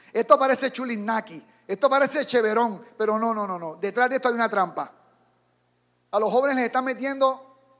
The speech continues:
gato por liebre muchas veces porque no están discerniendo bien. No, no tienen ese discernimiento que la Biblia da. Y los padres de familia también. Muchas veces me, me pongo a pensar sobre mí, ¿cómo tomé esta decisión años atrás?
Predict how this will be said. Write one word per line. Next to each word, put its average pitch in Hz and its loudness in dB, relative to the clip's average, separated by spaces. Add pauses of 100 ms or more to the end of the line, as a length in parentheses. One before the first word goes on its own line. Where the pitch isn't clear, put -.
(120)
gato 233 0
por 247 0
liebre 247 2
muchas 226 0
veces 247 2
porque 233 -2
no 247 0
están 269 -2
discerniendo 254 -4
bien. 247 -6 (400)
No, 247 -6
no 233 -4
tienen 285 2
ese 294 0
discernimiento 240 -4 (260)
que 240 -2
la 220 2
Biblia 254 -2
da. 226 -6 (1300)
Y 208 -12
los 226 4
padres 240 0
de 285 -4
familia 269 -2
también. 214 -8 (200)
Muchas 247 -6
veces 262 -2
me, 254 -6 (120)
me 220 -10
pongo 269 0
a 277 4
pensar 262 -4
sobre 233 -6
mí, 247 -8 (240)
¿cómo 214 0
tomé 202 -2
esta - -2
decisión 220 -2
años 233 -4
atrás? 277 -4